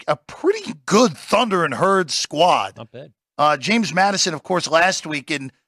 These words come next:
Speaker 1: the third most bet handle game of the week at the time when we were on the air on Friday, um, smoked Georgia Southern in a game that was never close, forty-one thirteen. Now, on the road in a short week,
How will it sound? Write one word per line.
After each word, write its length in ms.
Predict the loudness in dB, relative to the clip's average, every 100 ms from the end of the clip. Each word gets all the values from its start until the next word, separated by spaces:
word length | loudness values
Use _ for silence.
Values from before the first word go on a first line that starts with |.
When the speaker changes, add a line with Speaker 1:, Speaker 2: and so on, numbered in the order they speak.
| _ -14
Speaker 1:
the 100 | -4
third 320 | 2 2 4
most 320 | 2 2 0
bet 260 | -2 -2 -2
handle 340 | 0 0 0
game 300 | 0 0 2
of 40 | 2
the 80 | 2
week 320 | 0 -2 -2
at 120 | -4
the 80 | -4
time 340 | -2 0 -2
when 160 | -4 -10
we 120 | -4
were 100 | 0
on 160 | 0 0
the 160 | 0
air 160 | 0 0
on 160 | -2 -4
Friday, 560 | -4 -4 -4 -10 -14 -16 _ _ _ -2
um, 400 | 2 2 0 -4 _ _ -10
smoked 560 | -2 4 4 2 -4 -6
Georgia 340 | -2 0 -2
Southern 380 | 0 0 0 -4
in 80 | -6
a 20 |
game 220 | -4 -2
that 100 | -2
was 140 | -2 -2
never 280 | -2 -2
close, 560 | -8 -2 -2 -2 -8 -18 _ _ _ _
forty-one 420 | -2 0 -2 -4
thirteen. 480 | -4 -4 -4 -6 -2
Now, 160 | 0 2
on 220 | 2 2
the 40 | 2
road 240 | 2 0
in 100 | -2
a 80 | -4
short 320 | -2 -2 -2 -2
week, 380 | -2 -4 -10